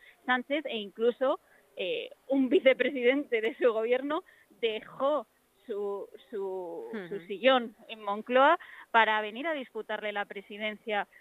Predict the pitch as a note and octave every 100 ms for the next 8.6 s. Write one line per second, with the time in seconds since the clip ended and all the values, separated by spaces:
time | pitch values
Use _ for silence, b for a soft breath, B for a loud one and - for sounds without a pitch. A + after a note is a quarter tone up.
0 | b b _ A3+ G#3+ G#3 G#3+ G#3+ G#3 G#3
1 | G3+ G#3 G3+ C4 B3+ - G#3+ C4+ G#3+ G#3
2 | G3+ G3 - B3+ C4+ C4+ C#4+ A#3 G3+ G3+
3 | _ A#3+ B3+ B3+ _ - A3 C#4 D#4+ C4
4 | B3+ A#3+ A3 A#3 B3 B3+ B3+ D#4+ b b
5 | b _ A3+ - C#4 D4+ A#3 A3 A#3+ A#3
6 | A3+ E3+ _ G#3+ G#3 A3 F#3+ F3 - -
7 | F3+ F#3 A#2+ F3 G3 A#3+ G#3 G3+ G#3+ A3
8 | - F#3 G3 G#3 G3+ G3